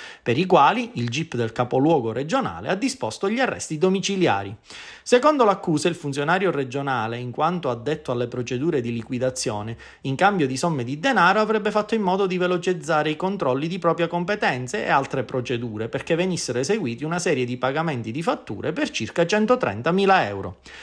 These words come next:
L'imprenditore, in quanto referente di due aziende edili del Messinese, aveva svolto lavori pubblici commissionati da comuni delle province di Caltanissetta e Messina.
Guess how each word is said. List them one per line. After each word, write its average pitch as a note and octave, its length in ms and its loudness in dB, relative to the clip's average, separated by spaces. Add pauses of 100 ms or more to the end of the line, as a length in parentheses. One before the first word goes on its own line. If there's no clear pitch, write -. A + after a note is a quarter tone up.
(220)
L'imprenditore, G3 840 4
in B2+ 180 -2
quanto E3 320 2
referente C3+ 560 -2
di B2 100 -4
due B2+ 140 -2
aziende C#3 400 -2
edili D3 300 -2
del A#2+ 160 -2
Messinese, B2 760 -4 (220)
aveva B3 280 6
svolto G#3 360 4
lavori F#3+ 340 6
pubblici D3+ 460 -4
commissionati E3+ 720 -2
da D3 160 0
comuni D#3 360 -2
delle C#3 240 0
province B2+ 460 -4
di D3 100 -8
Caltanissetta G3+ 840 -2
e G3 40 2
Messina. B2 560 -2